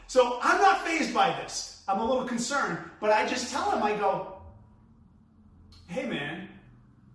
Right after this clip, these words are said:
everything's cool. We're all friends here.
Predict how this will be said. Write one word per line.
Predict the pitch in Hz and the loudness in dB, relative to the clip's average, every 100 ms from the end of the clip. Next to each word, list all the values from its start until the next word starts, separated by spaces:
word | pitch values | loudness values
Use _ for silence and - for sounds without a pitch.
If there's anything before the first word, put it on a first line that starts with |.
| - - | -20 -14
everything's | 190 254 247 175 | -10 -8 -6 -8
cool. | - 127 127 135 - - _ _ _ _ _ - | -10 -16 -14 -14 -14 -20 _ _ _ _ _ -12
We're | 175 | -6
all | 190 | -4
friends | 185 - 208 202 - | -4 -8 -10 -8 -10
here. | - | -12